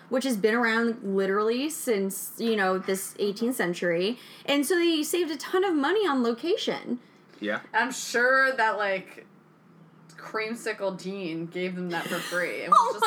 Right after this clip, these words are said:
Speaker 1: my
Speaker 3: like, "Yeah,
Speaker 1: God.
Speaker 3: definitely, please
Speaker 1: Wait, can
Speaker 3: shoot all your
Speaker 1: somebody,
Speaker 3: Boole stuff."
Speaker 1: somebody please have the rapper named Creamsicle Dean?
Speaker 3: <laughs>
Speaker 2: Uh, Creamsicle Dean is a good rap name.
Speaker 3: That's my rap name.
Speaker 1: Ugh.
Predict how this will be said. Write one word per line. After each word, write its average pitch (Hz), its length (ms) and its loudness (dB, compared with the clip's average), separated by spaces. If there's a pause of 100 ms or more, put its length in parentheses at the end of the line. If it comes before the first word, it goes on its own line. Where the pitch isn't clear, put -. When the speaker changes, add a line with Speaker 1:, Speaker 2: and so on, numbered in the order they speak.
Speaker 1:
my 403 140 2
Speaker 3:
like, 339 100 -6
"Yeah, 427 140 -4
Speaker 1:
God. 277 380 6
Speaker 3:
definitely, 240 540 0
please 233 240 -10
Speaker 1:
Wait, 311 200 2
can - 20 -6
Speaker 3:
shoot 320 80 4
all 302 80 6
your - 80 0
Speaker 1:
somebody, 349 480 2
Speaker 3:
Boole 392 180 -2
stuff." 285 460 -8
Speaker 1:
somebody 339 520 2
please 269 520 -4
have 233 220 2
the 220 100 0
rapper 185 320 4
named 170 240 0
Creamsicle 156 420 -4
Dean? - 220 -8 (260)
Speaker 3:
<laughs> - 40 8 (260)
Speaker 2:
Uh, - 300 4 (220)
Creamsicle 151 500 -2
Dean 123 260 -6
is 104 220 -10
a 92 60 -8
good 90 360 -8
rap 78 280 -8
name. 170 120 -10
Speaker 3:
That's 202 200 -6
my 190 120 -2
rap 165 240 -6
name. - 140 -12
Speaker 1:
Ugh. 196 420 2